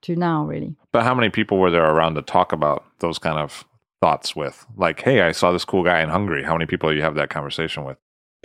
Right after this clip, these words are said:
Speaker 1: N-, n-, no one, but I wasn't, actually, for me, you know, when I, when I, when I went into the wine industry, I didn't really have any peers. Like, I knew nobody in the wine industry. You know, it was just suddenly thought,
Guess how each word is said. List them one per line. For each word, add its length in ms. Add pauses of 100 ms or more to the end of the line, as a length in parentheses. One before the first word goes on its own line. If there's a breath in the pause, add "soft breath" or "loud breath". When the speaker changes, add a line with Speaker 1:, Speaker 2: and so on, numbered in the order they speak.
(180)
Speaker 1:
N-, 580
n-, 300
no 100
one, 240
but 220
I 80
wasn't, 520 (220)
actually, 360
for 120
me, 160
you 80
know, 120
when 120
I, 160
when 160
I, 120
when 140
I 60
went 200
into 180
the 80
wine 180
industry, 460
I 140
didn't 260
really 200
have 200
any 400 (100)
peers. 460
Like, 160
I 80
knew 240
nobody 480
in 60
the 60
wine 160
industry. 480
You 120
know, 100
it 60
was 140
just 180
suddenly 240
thought, 240